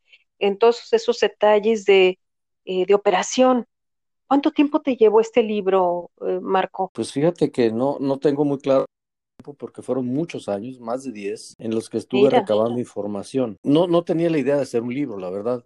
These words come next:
Speaker 2: Eh, yo lo que estaba haciendo es recabar información de lo que hacía y cuando me puse a escribirlo me di cuenta que el, todo lo que yo hacía, el sustento eran puras mentiras. Entonces ahí empezó la batalla y empecé,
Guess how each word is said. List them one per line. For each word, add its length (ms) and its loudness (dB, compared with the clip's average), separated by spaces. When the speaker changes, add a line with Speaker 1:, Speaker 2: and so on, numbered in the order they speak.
Speaker 2:
Eh, 300 -12
yo 140 0
lo 100 -2
que 80 -6
estaba 240 2
haciendo 260 -4
es 60 -6
recabar 340 -2
información 920 -6
de 180 -2
lo 120 -2
que 140 -2
hacía 420 0
y 100 -14
cuando 220 -2
me 100 -2
puse 260 -6
a 20 -4
escribirlo 520 0
me 140 2
di 100 0
cuenta 320 0
que 140 -4
el, 100 -8
todo 240 -2
lo 140 -2
que 120 -4
yo 120 0
hacía, 420 -2
el 100 -8
sustento 460 -2
eran 120 0
puras 220 0
mentiras. 560 -2
Entonces 460 -2
ahí 160 4
empezó 280 0
la 120 2
batalla 500 -4
y 140 -14
empecé, 640 -4